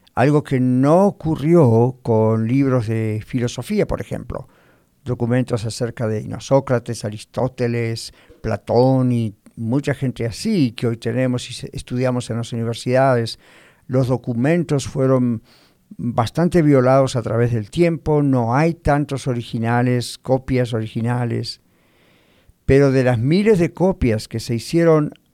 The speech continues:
a mano antes del año mil quinientos antes de Cristo, más de cinco mil trescientos manuscritos griegos del Nuevo Testamento aún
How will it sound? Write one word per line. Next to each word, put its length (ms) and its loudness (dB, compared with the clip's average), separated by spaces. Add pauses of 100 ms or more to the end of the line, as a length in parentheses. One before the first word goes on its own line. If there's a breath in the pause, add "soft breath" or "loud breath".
(100)
a 260 4
mano 760 2 (120)
antes 1400 0 (680 soft breath)
del 200 -2
año 360 2
mil 340 -2
quinientos 640 -2
antes 280 -2
de 160 -4
Cristo, 640 -4 (600 soft breath)
más 380 4
de 120 4
cinco 340 -2
mil 280 -2
trescientos 840 -2
manuscritos 800 -2
griegos 520 0
del 180 -2
Nuevo 300 2
Testamento 880 -2
aún 340 -4